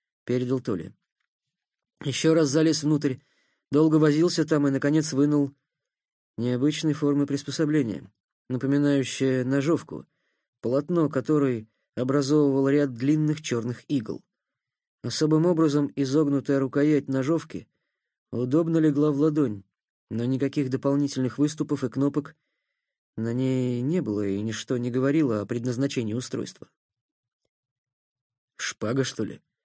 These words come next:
предположил озадаченный Сухов. "Я думал о чем-нибудь помощней". "Потом разберемся". Такеда с тревогой смотрел на часы. Мигающий алым пятиугольником перстень. "У свиты кончилось терпение, пора уходить".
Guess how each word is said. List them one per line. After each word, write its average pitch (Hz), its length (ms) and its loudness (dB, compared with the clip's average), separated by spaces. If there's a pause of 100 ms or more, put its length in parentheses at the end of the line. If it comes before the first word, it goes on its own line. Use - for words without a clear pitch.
(360)
предположил 139 520 0
озадаченный 131 460 0
Сухов. 104 420 -10 (400)
"Я 127 160 0
думал 147 360 4
о 135 80 0
чем-нибудь 135 400 0
помощней". 127 600 -2 (640)
"Потом 147 280 0
разберемся". 147 560 0 (500)
Такеда 139 340 2
с 135 80 -10
тревогой 135 380 2
смотрел 127 340 -2
на 131 100 -2
часы. 107 360 -8 (500)
Мигающий 160 800 2
алым 160 320 2
пятиугольником 147 720 2
перстень. - 500 -6 (1000)
"У 151 40 -6
свиты 160 480 0 (540)
кончилось 156 400 0
терпение, 156 420 0
пора 135 180 0
уходить". 127 420 -6